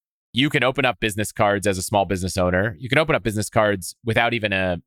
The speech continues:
you know, an E I N for your business. You just could do it on your personal social only, as long as you have any kind of business expense. And that, or sorry, business income, which might mean you drive for Uber. You, you know, you have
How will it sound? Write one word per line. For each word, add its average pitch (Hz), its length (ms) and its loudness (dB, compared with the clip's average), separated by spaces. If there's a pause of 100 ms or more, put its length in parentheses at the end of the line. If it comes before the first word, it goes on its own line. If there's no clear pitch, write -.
you 117 120 -2
know, 95 100 2
an 98 80 0
E 107 120 0
I 98 160 2
N 98 200 0
for 101 120 -2
your 92 100 4
business. - 440 -2
You 98 100 -8
just - 240 -10
could 92 100 -6
do 101 100 4
it 101 60 6
on 95 120 2
your 90 80 -2
personal 90 600 -2 (300)
social 117 460 0
only, 110 500 -2 (340)
as 117 320 0
long 120 180 2
as 107 100 -2
you 107 80 0
have 101 220 2
any 123 260 -2
kind 104 260 -2
of 82 200 -2
business 101 400 -2
expense. 90 520 -4 (120)
And 110 140 -2
that, 147 260 0 (100)
or 131 100 2
sorry, 117 200 0
business 110 560 -4
income, 117 480 -4 (360)
which - 360 -2 (340)
might 127 220 0
mean 123 160 -4
you 98 100 -2
drive 82 380 -2
for 101 220 0
Uber. 131 280 -2 (120)
You, 85 460 -2
you 104 140 -4
know, 87 80 2
you 87 300 0 (460)
have 95 600 0